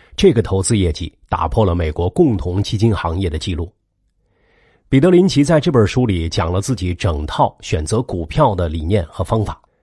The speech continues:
可以说，他把自己成为最成功的基金经理的秘密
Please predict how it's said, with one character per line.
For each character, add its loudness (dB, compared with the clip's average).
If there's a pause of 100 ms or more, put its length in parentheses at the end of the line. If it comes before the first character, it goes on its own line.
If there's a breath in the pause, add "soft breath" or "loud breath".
(220)
可 0
以 0
说， -6 (320 soft breath)
他 -2
把 2
自 2
己 0
成 -2
为 4
最 4
成 0
功 2
的 4
基 -2
金 6
经 2
理 0
的 0
秘 4
密 -2